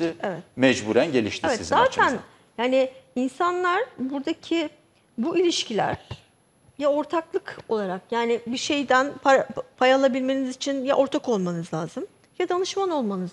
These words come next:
Speaker 1: lazım. Bu. Başka türlü bir yolu yok. Bir de şunu söylemek istiyorum, e, izninizle. Şimdi, e, S P K ile ilgili olan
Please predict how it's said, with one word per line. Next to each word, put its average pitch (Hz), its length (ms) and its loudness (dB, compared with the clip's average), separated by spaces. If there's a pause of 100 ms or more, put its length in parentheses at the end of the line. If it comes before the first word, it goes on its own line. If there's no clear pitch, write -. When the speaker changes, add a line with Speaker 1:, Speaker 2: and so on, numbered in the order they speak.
Speaker 1:
lazım. 180 320 -10 (1080)
Bu. 277 140 0 (240)
Başka - 260 -4
türlü 262 260 -6
bir 262 60 -6
yolu 254 220 -2
yok. 175 140 -4 (1080)
Bir 494 60 -6
de 539 60 8
şunu 453 260 0
söylemek 254 460 2
istiyorum, - 480 -6 (1200)
e, 220 360 2
izninizle. 226 560 -2
Şimdi, 359 500 -2 (180)
e, 247 340 2
S 277 80 2
P 330 160 0
K 339 260 2
ile 339 200 2
ilgili 302 220 -2
olan 294 380 0